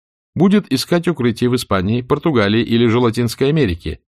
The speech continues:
скорее всего, в Аргентине или Чили, где в настоящее время нелегально проживает Занштетта, Колье Лаважа, дом неизвестен, Буэнос-Айрес, Аргентина.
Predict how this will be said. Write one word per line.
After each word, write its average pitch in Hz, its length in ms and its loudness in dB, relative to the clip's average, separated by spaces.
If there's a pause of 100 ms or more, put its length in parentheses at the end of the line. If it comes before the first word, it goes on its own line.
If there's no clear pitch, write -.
(240)
скорее 131 360 2
всего, 131 340 0
в 110 80 0
Аргентине 120 540 0
или 127 240 -2
Чили, 82 340 -6
где 95 300 0
в 98 80 -2
настоящее 123 540 0
время 143 220 0
нелегально 123 540 0
проживает 117 680 0
Занштетта, 120 800 -2
Колье 107 480 0
Лаважа, 107 540 0
дом 98 300 0
неизвестен, 120 580 -2
Буэнос-Айрес, 110 720 0
Аргентина. 95 560 -4